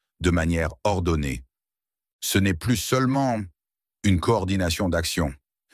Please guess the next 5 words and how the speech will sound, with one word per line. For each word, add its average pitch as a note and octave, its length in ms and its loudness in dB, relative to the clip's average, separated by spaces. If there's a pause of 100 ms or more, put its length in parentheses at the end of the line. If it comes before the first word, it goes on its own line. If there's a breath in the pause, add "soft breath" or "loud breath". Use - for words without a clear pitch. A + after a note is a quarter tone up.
(100)
c'est F#2+ 240 0
une F#2 120 2
coordination E2+ 840 -2 (580 soft breath)
d'articulation F2+ 720 0
elle-même. D2 480 -2